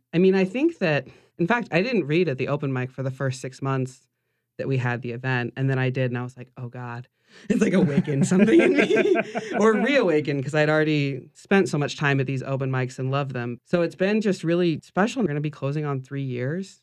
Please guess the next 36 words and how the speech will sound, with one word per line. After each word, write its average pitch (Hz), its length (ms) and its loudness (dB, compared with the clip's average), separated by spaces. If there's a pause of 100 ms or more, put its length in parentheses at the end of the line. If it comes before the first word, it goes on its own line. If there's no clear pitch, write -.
(120)
now. 196 480 -2
And 147 460 0 (560)
also 185 380 0
then 185 120 2
I 170 80 0
get 151 160 -2
this 151 160 -6
beautiful 147 420 -4
opportunity 151 640 -4
to, 175 120 -14
like, 139 280 -6 (440)
ask 151 400 0
either 143 240 -2
former 135 320 -6
professors 214 640 -4
of 220 140 -2
mine 220 480 0
or 135 100 -4
classmates 196 680 0
or 180 120 0
just 240 200 -4
people 202 240 0
I 165 160 2
admire, 131 640 0
like, 131 360 -4 (400)
"Hi, 131 520 0
I 156 140 0
have 180 320 0
this 160 400 -2
room 147 680 0
in 147 120 2
New 151 120 2
Orleans. 143 380 0
It's 135 140 -12
beautiful, 147 800 -2
and 139 420 -2